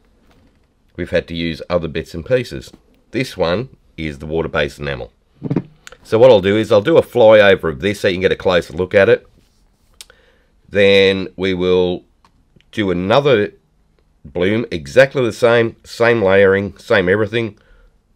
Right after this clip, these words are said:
but with a different pouring medium. That way you can get to see what the difference is between the two. Because when it comes to cells, it's not just the pillow paint you use,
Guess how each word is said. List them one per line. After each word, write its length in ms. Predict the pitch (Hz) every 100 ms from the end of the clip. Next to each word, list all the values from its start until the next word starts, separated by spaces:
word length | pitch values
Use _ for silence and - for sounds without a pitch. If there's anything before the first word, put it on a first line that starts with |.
| _ _ _ -
but 140 | 113
with 120 | 101
a 60 | 101
different 340 | 92 - 87
pouring 320 | - 80 73 69
medium. 320 | 65 60 58 _ _ _ _ _ _ _ _ _ _ _ _ _ _ _ _ _ _ _ _ _ _ _ _ _ _
That 160 | - -
way 120 | 80
you 160 | 82 73
can 160 | 82
get 180 | 80 87
to 60 | -
see 440 | - 113 92 90 147 - - -
what 180 | 82
the 60 | 69
difference 420 | 90 117 90 80
is 140 | 113 113
between 340 | - 202 220
the 60 | -
two. 220 | 82 65 - - - - _ _ _ - - - - _ _ _ _
Because 600 | 92 - 104 92 - - _ - - -
when 140 | 117
it 100 | 104
comes 300 | - 147 139
to 100 | -
cells, 680 | - - 87 95 139 175 - -
it's 260 | 95 - 123
not 260 | 131 117
just 680 | 104 117 107 104 - - - - _ _ _ - - - - - - - _ _ _ _
the 100 | 107
pillow 400 | - 127 117 95
paint 360 | - 92 90 73
you 80 |
use, 640 | 78 76 73 67 65 73